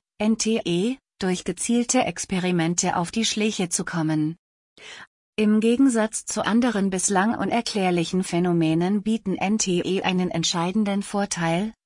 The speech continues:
Sie geschehen meist in Extremsituationen bei akuter Lebensgefahr, also oft auf Intensivstationen, wo Medizinern technische Hilfsmittel zur Verfügung stehen, um ihre Patienten zu beobachten und zu vermessen.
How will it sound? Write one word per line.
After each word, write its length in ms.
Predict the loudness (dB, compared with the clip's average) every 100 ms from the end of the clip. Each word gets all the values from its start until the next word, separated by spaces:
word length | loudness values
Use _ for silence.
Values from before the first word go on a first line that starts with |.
| -8
Sie 180 | -2 0
geschehen 520 | 0 -2 0 0 2
meist 340 | 2 0 -4
in 140 | -6 -4
Extremsituationen 1500 | -4 -6 -6 -2 0 2 0 0 0 0 -2 0 2 2
bei 180 | 0 0
akuter 540 | -2 -4 -4 -2 0 0
Lebensgefahr, 960 | 0 0 0 -4 -6 -4 -2 -2 -6 _ -4
also 400 | 0 0 0 2
oft 300 | 0 0 0
auf 180 | -2 0
Intensivstationen, 1500 | -4 0 0 0 -2 -2 -4 -4 -2 0 2 2 2 -2 _ _
wo 160 | -2 2
Medizinern 760 | 2 2 0 -2 0 2 2 0
technische 540 | -2 0 0 0 0
Hilfsmittel 760 | 0 0 0 -2 -2 0 -2 -2
zur 180 | -4
Verfügung 560 | -4 -4 0 0 2 0
stehen, 600 | 0 -2 0 2 2 -2 _ -2
um 140 | -2
ihre 220 | 0 -4
Patienten 720 | -4 -6 -4 -2 -2 -2 -4
zu 200 | -2 -2
beobachten 720 | -2 0 0 -2 -4 -6 -4
und 220 | -2 -4 -4
zu 100 | -6
vermessen. 760 | -2 0 2 0 0 0 0